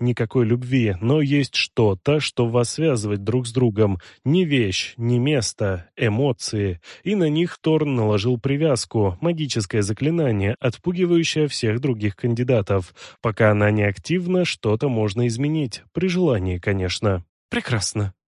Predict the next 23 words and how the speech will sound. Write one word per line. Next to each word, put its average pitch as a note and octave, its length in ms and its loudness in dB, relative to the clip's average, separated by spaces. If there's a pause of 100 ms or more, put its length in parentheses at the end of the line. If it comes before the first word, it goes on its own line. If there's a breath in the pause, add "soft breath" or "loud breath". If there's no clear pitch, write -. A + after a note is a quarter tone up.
(160)
недовольно D3+ 520 4
пробормотала G#2+ 640 0
невеста. A2+ 560 0 (300)
"Просто A#3+ 320 0
превосходно! A2 800 0
Меня D3 200 2
связали B2 400 0
с - 120 -6
мужчиной F#3 400 0
против D3 340 -2
моей A#2+ 180 0
воли. G2 360 -2
Какая E3 320 0
прелесть!" G2 600 -6 (1300)
Нине G#3 400 4
все - 180 -2
меньше F#3 340 2
нравилась A2+ 460 2
ситуация, G#3 500 -2
в G#2 80 -4
которую D3+ 360 0
она D3 160 -2
попала. B2 580 2